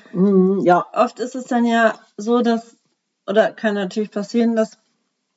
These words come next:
Speaker 2: dass so unter den Teppich gekehrt wird und dann wird dann nicht mehr drüber geredet. Aber ich bin fest davon überzeugt, dass du das nur lösen kannst, wenn du da hinguckst oder beide hingucken.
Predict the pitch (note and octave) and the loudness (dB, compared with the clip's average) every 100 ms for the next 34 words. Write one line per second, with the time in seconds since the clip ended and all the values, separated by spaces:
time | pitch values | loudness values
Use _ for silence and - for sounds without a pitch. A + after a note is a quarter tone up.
0 | _ - - - A3 - E3+ F#3 G#3 F#3 | _ -20 -12 -4 -4 -4 -6 -6 -4 -6
1 | F3+ A#3 A#3+ A3 A3 G#3+ A#3+ A3 A3 C#4 | -4 -6 -6 -6 -6 -6 -2 0 0 -4
2 | E4 - _ E3 - G#3 G#3+ G#3 A3 A#3 | -4 -6 _ -20 -12 -2 0 0 0 0
3 | A3+ - G#3+ A3 G#3 G3 A3 C#4+ A#3 F3+ | 0 -2 -6 -4 -6 -6 -4 0 0 -2
4 | - F#3 F#3+ G3 - _ _ - G#3+ - | -6 -2 -2 -4 -14 _ _ -14 -14 -14
5 | _ _ - G#3 A3+ A3 A3 G3+ G#3 F#3+ | _ _ -6 -4 0 0 0 -2 -4 -4
6 | G3 F#3 - A3 G#3+ A#3 G#3 G3 - G#3+ | -4 -6 -6 -2 0 0 -6 -8 -8 -6
7 | G#3+ G#3 _ _ _ - G3 - G#3+ G#3+ | -6 -8 _ _ _ -8 -4 0 0 2
8 | C#4 B3+ G3 F3+ G3+ G3 A#3 A#3 - - | 2 2 -2 -4 -4 -2 0 -2 -6 -20
9 | _ _ _ _ _ A3 G#3 G3 G#3+ G#3+ | _ _ _ _ _ -12 -4 -2 0 -2
10 | G#3+ A3 A3 B3+ B3+ E3+ - - - E3+ | -2 0 2 4 2 -2 -10 -14 -12 -8
11 | E3+ - A#3 A#3 G3 F3+ E3 - - F3+ | -8 0 0 2 -2 -8 -12 -16 -20 -20
12 | F3 | -20